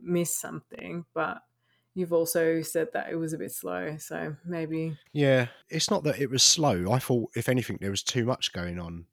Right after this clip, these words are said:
Speaker 2: in it for a,
Speaker 1: Yeah.
Speaker 2: for a ninety-minute film. I f-, I would have appreciated it if it, if it had just slowed it down a bit more. It, it would have helped with the pacing of it, 'cause it just felt like it was kind of one thing after another.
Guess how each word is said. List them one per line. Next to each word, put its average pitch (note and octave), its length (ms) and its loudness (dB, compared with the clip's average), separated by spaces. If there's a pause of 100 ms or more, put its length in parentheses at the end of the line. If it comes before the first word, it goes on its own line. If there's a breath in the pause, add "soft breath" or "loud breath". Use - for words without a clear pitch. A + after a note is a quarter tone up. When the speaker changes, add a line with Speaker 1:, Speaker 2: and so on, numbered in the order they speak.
(140)
Speaker 2:
in F#2 140 -6
it - 180 -10
for F#3 60 -4
a, F3+ 40 0
Speaker 1:
Yeah. G2 200 -2
Speaker 2:
for - 180 -4
a F#2+ 140 -2
ninety-minute F#2 560 -6
film. F#2+ 260 -2
I F2+ 60 -6
f-, - 180 -10
I G2+ 60 -6
would G2 100 -4
have F#2 120 -12
appreciated - 540 -6
it E2+ 120 -10
if - 100 -16
it, - 100 -14 (440 loud breath)
if - 100 -16
it G2+ 80 -6
had G2 100 -8
just - 180 2
slowed A2 340 0
it G2 100 -6 (140)
down A2+ 280 4
a F#2+ 60 -2
bit - 160 -10
more. E2 300 -8
It, - 120 -12
it E2+ 200 -10
would G2 140 -6
have F2+ 280 -6 (480 soft breath)
helped - 500 -4
with G2+ 180 -6
the - 80 -12
pacing - 440 -4
of E2 140 -10
it, D#2 160 -12
'cause F#2+ 140 -8
it F#2+ 80 -14
just - 160 -6
felt C#3 160 -4
like G#2+ 140 -6
it G2+ 80 -6
was G2+ 140 -4
kind G2 280 -6
of F#2+ 100 -6
one G2+ 260 -4
thing F#2 260 -4
after F2+ 340 -8
another. F2 360 -10